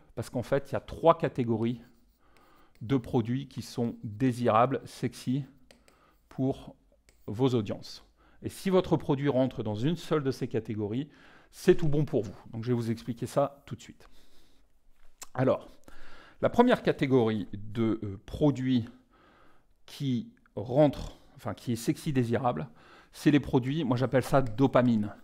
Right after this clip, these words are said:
des produits qui vont faire un shoot de dopamine. La dopamine, c'est quoi ? La dopamine, c'est un neurotransmetteur qui est libéré dans votre corps. On appelle ça le neurotransmetteur du plaisir. Euh, c'est un neurotransmetteur qui se libère dans votre corps quand, euh,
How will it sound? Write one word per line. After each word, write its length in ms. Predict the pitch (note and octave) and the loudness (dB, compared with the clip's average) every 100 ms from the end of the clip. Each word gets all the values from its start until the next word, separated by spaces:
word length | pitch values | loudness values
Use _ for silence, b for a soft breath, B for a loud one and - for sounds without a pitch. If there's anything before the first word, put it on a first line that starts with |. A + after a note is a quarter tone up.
| - C#3 | -20 -8
des 140 | A#2 | -6
produits 380 | - C#3+ B2+ D#3 | -2 -2 -2 -6
qui 140 | - | -4
vont 200 | A2 B2+ | 0 0
faire 320 | - C3+ B2+ - | 0 -2 -2 -4
un 140 | A#2 A#2 | -4 -4
shoot 400 | - D#3+ D#3 - | -4 -6 -6 -12
de 160 | G#2+ A#2 | -6 -2
dopamine. 540 | C3+ B2+ A2+ G#2 - - b b b b b - | 0 0 0 -2 -8 -16 b b b b b -6
La 120 | A2+ | 0
dopamine, 460 | C3 C#3 D3 F#3+ | 2 4 4 2
c'est 160 | D3+ A#2 | 0 -4
quoi ? 320 | - D3 C4+ B B B B - | 0 0 0 B B B B -6
La 80 | G#2+ | -6
dopamine, 680 | A#2 F#3+ G3+ C#3+ D#3 F#3+ F#3+ | 4 6 8 6 4 0 -2
c'est 640 | - - C3+ C3 A2+ - - | -6 -4 2 4 4 0 -8
un 260 | G#2 G2 G#2+ | -8 -6 0
neurotransmetteur 1120 | D#3 F3 F3 - - C3+ A#2+ A2+ B2+ E3 - | 2 2 0 -2 0 -2 0 2 2 0 -4
qui 200 | - A2+ | -4 -4
est 40 | |
libéré 440 | A2+ C3+ B2 A#2 A2 | -2 2 2 2 0
dans 160 | C3+ | 2
votre 280 | C#3+ D3 A#2+ | 2 0 -6
corps. 440 | - A#2+ C3+ - B B B B | -2 2 2 -2 B B B B
On 100 | - | -4
appelle 200 | A#2+ B2+ | 0 0
ça 200 | - D#3 | 2 4
le 60 | C3+ | 4
neurotransmetteur 1200 | A2 A2 A#2 - _ A2+ - C3 - A#2 D#3+ C3 | 2 0 -2 -6 _ -16 -4 -4 -2 -2 0 -2
du 100 | C#3 | -4
plaisir. 580 | - C#3 A#2 A2 - - _ b b b b - | -2 0 0 -4 -6 -14 _ b b b b -2
Euh, 140 | G#2+ | -2
c'est 180 | G#2+ A#2+ | 0 0
un 80 | A#2+ | 4
neurotransmetteur 720 | C3+ C3+ C#3 - C#3 C3 B2+ | 4 4 0 0 0 2 -2
qui 100 | C3 | -2
se 120 | - | -6
libère 240 | C3 A#2+ A#2 | -2 2 2
dans 120 | A#2 | 2
votre 180 | A#2 A#2 | 0 0
corps 380 | C3+ B2 A#2+ - | 2 2 0 -6
quand, 400 | A#2+ A2+ A2+ | -2 0 0
euh, 100 | G#2 | -2